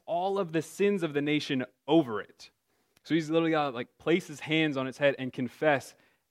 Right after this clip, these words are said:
everything for the nation of Israel. Quite, that's quite the job. <laughs> That's quite the job, right? So verse twenty says, "When he has made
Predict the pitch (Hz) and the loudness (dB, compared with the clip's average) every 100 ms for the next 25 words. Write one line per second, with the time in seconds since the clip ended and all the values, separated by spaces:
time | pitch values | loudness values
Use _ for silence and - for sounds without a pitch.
0 | _ 147 156 156 160 156 151 143 139 131 | _ 2 2 4 0 2 0 0 -2 -2
1 | 131 131 127 117 117 98 80 - _ _ | 0 -2 -4 -4 -4 -6 -12 -14 _ _
2 | _ _ _ _ _ _ _ _ _ _ | _ _ _ _ _ _ _ _ _ _
3 | _ 165 156 143 151 175 147 127 131 117 | _ 2 2 2 2 4 2 2 0 0
4 | - 156 131 - - _ 170 135 120 131 | -2 -6 -8 -10 -20 _ 2 4 2 2
5 | 101 101 120 139 - _ _ _ _ _ | 2 2 0 0 -4 _ _ _ _ _
6 | _ _ _ _ _ 151 147 180 185 202 | _ _ _ _ _ -2 4 2 4 4
7 | 185 160 160 180 185 175 160 185 233 240 | 4 0 0 2 2 2 2 2 4 2